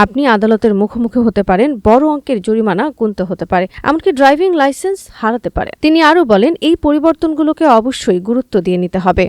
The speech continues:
কারণ এখন একটি ছোট ভুল জীবনের মোড় ঘুরিয়ে দিতে পারে। দুই হাজার বাইশ সালে causing serious injury by careless driving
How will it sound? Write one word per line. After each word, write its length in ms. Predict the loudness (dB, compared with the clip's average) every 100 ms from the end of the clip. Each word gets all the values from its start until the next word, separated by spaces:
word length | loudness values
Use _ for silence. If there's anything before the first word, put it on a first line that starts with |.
| 2
কারণ 180 | 4 4 0 -2 -2
এখন 360 | -2 0 0 0 -2 -6
একটি 200 | -6 -4 -6 -6
ছোট 260 | -4 -2 0 -2 -2
ভুল 200 | -2 0 0 -2
জীবনের 360 | -2 0 0 0
মোড় 180 | 0 0 -2
ঘুরিয়ে 260 | -4 -2 -2 -4
দিতে 160 | -6 -2
পারে। 160 | -2 2
দুই 80 | 2
হাজার 160 | 4 4 4
বাইশ 180 | 4 2
সালে 160 | 2 2 4
causing 340 | 4 4 -2 -4 -2
serious 340 | 0 0 -2 -4 -4
injury 340 | 0 0 0 2
by 120 | 2 2 0
careless 360 | 0 2 0 0 -4 2
driving 380 | 4 4 0